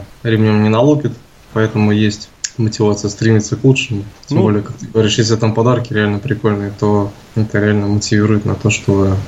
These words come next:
Speaker 1: посидеть, поучиться, поразобраться, вспомнить молодость.
Speaker 2: Да. Ну, давай,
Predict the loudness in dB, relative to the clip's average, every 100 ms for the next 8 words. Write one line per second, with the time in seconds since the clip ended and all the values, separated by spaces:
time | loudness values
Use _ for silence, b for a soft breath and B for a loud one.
0 | -10 -6 -2 2 2 0 -4 -4 -2 -2
1 | -2 0 0 0 0 0 -2 -8 -2 0
2 | 0 -2 0 2 2 -2 -14 -6 -4 -4
3 | -8 -12 -2 -2 -2 -10 -16 -4 -2 0